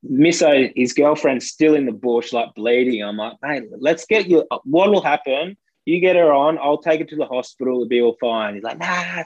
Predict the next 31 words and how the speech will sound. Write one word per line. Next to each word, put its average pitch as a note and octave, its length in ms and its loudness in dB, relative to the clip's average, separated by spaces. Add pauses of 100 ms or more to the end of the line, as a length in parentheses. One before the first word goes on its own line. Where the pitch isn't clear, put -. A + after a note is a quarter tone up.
just B2+ 140 -16
starts B2+ 280 -2
going, A#2 160 -2
I G#2 160 -4
don't A2+ 120 -2
know G2 100 -8
how G2+ 80 -6
to F#2+ 80 -10
do G2 160 -8
a G2 40 -6
Russian G2 380 -4
accent, A#2 460 -6 (160)
<laughs> - 280 -18
but, A2+ 160 4
um, G2+ 360 0 (240)
just - 180 -4
going A#2+ 240 2
ballistic. A2+ 580 0
And A#2 120 -2
then C#3 100 2
I E3 60 2
went, E3 240 2
I A2+ 80 0
was A2+ 80 0
like, A#2 100 2
"Oh, G2 140 -2 (100)
fuck G#2+ 220 -8
this, F#2+ 220 -10
I'm G#2 120 -2
over F#2+ 340 -2
it." - 80 -10